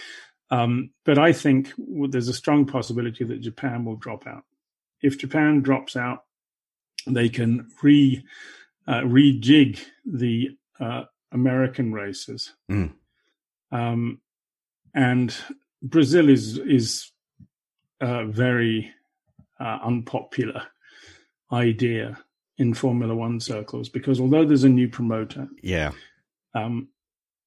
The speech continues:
Speaker 1: it, people are very worried because it's, not only is it a, a huge, um, covid disaster zone,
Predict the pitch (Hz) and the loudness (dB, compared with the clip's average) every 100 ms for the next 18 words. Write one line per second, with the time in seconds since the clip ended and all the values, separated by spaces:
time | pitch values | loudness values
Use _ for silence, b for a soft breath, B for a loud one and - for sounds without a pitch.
0 | - 277 294 - - 135 160 139 135 127 | -14 -14 -14 -20 -14 4 6 8 6 6
1 | 127 120 123 117 110 104 - - 135 120 | 4 4 0 0 -2 -4 -12 -12 -6 -4
2 | 127 - - 269 202 - 147 131 120 113 | -4 -6 -4 2 2 6 8 8 6 2
3 | 110 113 _ _ - 131 123 - - 135 | -2 -6 _ _ -4 -2 -4 -8 -10 -10
4 | - 147 117 110 - - _ _ - 120 | 0 4 4 0 -12 -18 _ _ -8 -4
5 | 113 113 _ - 135 113 117 107 - - | -4 -6 _ 0 2 2 0 -4 -16 -4
6 | 135 110 120 123 - 107 101 98 117 | -2 0 -2 -4 -4 -6 -4 -8 -10